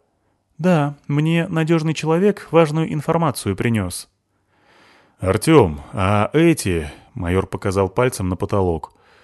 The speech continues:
«поймут, что мы прошли репером?» «Если у них есть оператор, то почувствуют срабатывание».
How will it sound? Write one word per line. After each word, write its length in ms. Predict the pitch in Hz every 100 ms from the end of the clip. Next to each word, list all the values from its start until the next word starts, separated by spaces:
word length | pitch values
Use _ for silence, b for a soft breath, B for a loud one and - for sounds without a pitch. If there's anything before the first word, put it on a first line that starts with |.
| b b
«поймут, 360 | 104 101 151 180
что 140 | -
мы 140 | 151 117
прошли 360 | 120 - 120
репером?» 520 | 113 110 92 82 78 - _ _ _ _ _ -
«Если 260 | 117 135 170
у 80 | 165
них 220 | 151 139
есть 200 | 139 -
оператор, 520 | 147 127 123 - 139
то 200 | - 123
почувствуют 600 | 131 131 123 - 127 127
срабатывание». 840 | 131 127 95 95 95 85 80 92